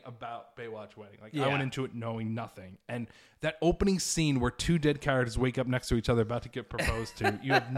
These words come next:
Speaker 1: no idea what's going on. And it's w-, and it's crazier than Baywatch Nights.
Speaker 2: God, I'm almost glad I didn't watch it.
Speaker 1: But that, that is my favorite piece of fodder because it just, but as, like, a couple years later reunion movies go,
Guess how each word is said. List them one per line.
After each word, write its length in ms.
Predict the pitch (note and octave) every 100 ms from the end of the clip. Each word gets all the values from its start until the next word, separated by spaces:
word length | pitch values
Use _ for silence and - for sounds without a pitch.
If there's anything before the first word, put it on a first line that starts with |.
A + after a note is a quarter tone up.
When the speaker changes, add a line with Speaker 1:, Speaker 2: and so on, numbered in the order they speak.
| D4+
Speaker 1:
no 180 | D#3+ D#3
idea 220 | C#3 B2+
what's 140 | A#2+ -
going 200 | B2 A2+
on. 60 | A3 - - -
And 140 | E3 G3
it's 200 | A#3+ -
w-, 320 | C#3+ C#3 D3+ -
and 140 | E3
it's 180 | D#3 - D3 -
crazier 480 | - D#3 D3+ C3 B2+
than 140 | A#2
Baywatch 400 | A2+ G#2 - -
Nights. 240 | G#2+ - - -
Speaker 2:
God, 400 | - G2+ F2+ F#2 G2+ -
I'm 140 | C3+
almost 340 | C3 C#3 C3 A2
glad 280 | A2+ G#2
I 60 | G2+
didn't 220 | F#2+ G2
watch 300 | G2 F#2+ -
it. 160 | G#2 G2
Speaker 1:
But 140 | C#3+ C#3
that, 200 | F3+ D3+
that 140 | A#3
is 80 | G#3+
my 140 | G3
favorite 280 | D#3+ D3 C3
piece 160 | B2 A#2
of 80 | G#2
fodder 240 | G#2 G2
because 280 | G#2 A#2 B2
it 80 | C3
just, 200 | D3+ C3+ - - - -
but 180 | G3+ G3+ -
as, 520 | G3+ C4+ D4+ B3+ -
like, 360 | F3 F3+ D3 - _ _ _ _ _ _ _ _ _
a 20 |
couple 280 | - F#3+ F#3
years 340 | F3 E3 C#3+ C3
later 560 | C3 C#3 C3+ C3+ C3 A#2+
reunion 560 | A#2+ B2+ B2+ C#3 C3 C3
movies 360 | B2+ B2 A#2
go, 420 | - A2 A#2 C3